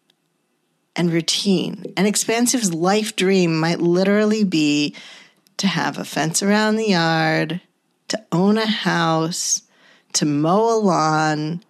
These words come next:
to take the kids to whatever, soccer, ballet, or whatever,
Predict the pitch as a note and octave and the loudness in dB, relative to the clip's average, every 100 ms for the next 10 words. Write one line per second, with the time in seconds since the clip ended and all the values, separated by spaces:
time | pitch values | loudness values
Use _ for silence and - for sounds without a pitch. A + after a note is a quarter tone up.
0 | _ _ - - C#3+ - G#3+ A3 A3 A3 | _ _ -10 -8 -6 0 0 0 -6 -2
1 | G#3+ G3 F3+ - F#3 E3 E3+ E3 D#3 E3 | 0 0 0 0 0 0 2 2 0 0
2 | E3 D#3+ D#3+ - D#3 D#3+ - D#3+ D3+ D3+ | 0 -2 -4 -2 0 -2 0 0 2 0
3 | D3+ D3+ D#3 D#3 D#3 D#3 D3+ D3 D3+ D3 | 0 2 2 2 2 0 0 0 0 -2
4 | D#3 | -4